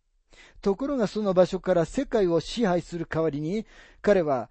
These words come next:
主イエス・キリストご自身が戻って来られることによって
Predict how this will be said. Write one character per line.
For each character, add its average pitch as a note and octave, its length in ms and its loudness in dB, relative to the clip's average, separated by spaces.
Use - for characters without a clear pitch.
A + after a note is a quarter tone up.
主 - 400 -8
イ G#3 120 -2
エ C4 80 0
ス・ - 140 -14
キ A3 140 -6
リ G#3+ 100 -2
ス - 80 -16
ト G#3+ 160 2
ご F3 220 0
自 D4 120 -6
身 A#3 280 -6
が G3 120 4
戻 F3+ 300 -2
っ C4 60 -8
て A#3 180 -2
来 - 180 0
ら A3+ 120 6
れ G#3+ 120 8
る F#3+ 80 -6
こ F3+ 140 -4
と F#3 140 -2
に F3 100 -2
よ E3+ 100 0
っ D3 40 -2
て - 320 0